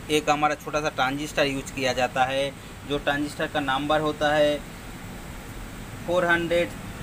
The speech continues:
फ़ोर हंड्रेड थर्टी वन का जो हमारा क-, ट्रांजिस्टर लगाया हुआ है, ट्रांजिस्टर भी ख़राब हो सकता है।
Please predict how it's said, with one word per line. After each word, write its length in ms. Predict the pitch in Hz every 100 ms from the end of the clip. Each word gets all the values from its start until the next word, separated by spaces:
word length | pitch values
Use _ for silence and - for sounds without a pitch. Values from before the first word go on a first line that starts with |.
| - - -
फ़ोर 180 | 170 165
हंड्रेड 280 | 165 165 160
थर्टी 320 | 165 156 165
वन 280 | 156 143 156
का 140 | 151 151
जो 180 | 156
हमारा 240 | 147 147 147
क-, 540 | 151 139 135 135 123
ट्रांजिस्टर 420 | 127 131 143 - 156
लगाया 380 | 135 131 131
हुआ 220 | 131 127 131
है, 140 | 135
ट्रांजिस्टर 500 | - 123 127 - 151
भी 80 | 147
ख़राब 260 | 151 147 147
हो 80 | 147
सकता 340 | 151 - 151
है। 200 | 156 156